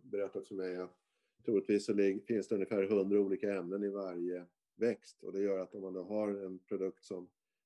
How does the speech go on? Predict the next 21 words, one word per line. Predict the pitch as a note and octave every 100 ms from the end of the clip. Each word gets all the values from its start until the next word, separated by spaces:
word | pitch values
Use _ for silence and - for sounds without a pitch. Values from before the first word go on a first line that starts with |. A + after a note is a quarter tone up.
| _
teriax | G#2+ F#2+ G2+ A#2+ - -
så | G2+
finns | F#2 F#2+ F#2
det | -
ju | F2+ - _ _ _ _ -
potentiellt | G#2 G#2 G2 G#2+ F#2 F#2 - - -
kanske | G2 F2+ -
tiotusen | G#2 F#2 F2 G2 G#2 G#2 G2
olika | F#2 F2 - F2+ E2+ - _ _ _ _ _
kemiska | - F#2+ F2+ - G2
ämnen | F2 E2+ F2 F2
i, | E2+ E2+ F2 E2+ -
i | F2+
den | F2 F2 E2+ _ _
brygden, | - F2+ F#2+ F#2+ F#2 E2
så | -
att | -
säga. | - F#2+ - - _ _ _ _ _ _ -
Eh, | G2+ F#2+ F#2 - -
så | - G2
att | -